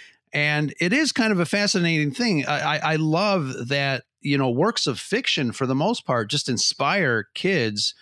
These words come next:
to dream, to, to become, and really to learn. I think that's, uh, that's one of the positive,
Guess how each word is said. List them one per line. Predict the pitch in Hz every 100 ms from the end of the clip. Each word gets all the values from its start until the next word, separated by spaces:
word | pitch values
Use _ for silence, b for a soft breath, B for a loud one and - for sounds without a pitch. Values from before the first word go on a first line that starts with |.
| B B _
to | -
dream, | 120 113 139 196 147 104 90
to, | - 107
to | - 127
become, | 110 101 - 175 147 101 95 b b b b _ -
and | 120 120 117 117 113 107 -
really | 127 240 202
to | 151
learn. | 117 120 180 220 117 101
I | 104
think | 175 170
that's, | 165 160 - -
uh, | 147 139 131 123 B B B
that's | 202 -
one | 254
of | 220
the | 160
positive, | - 151 156 139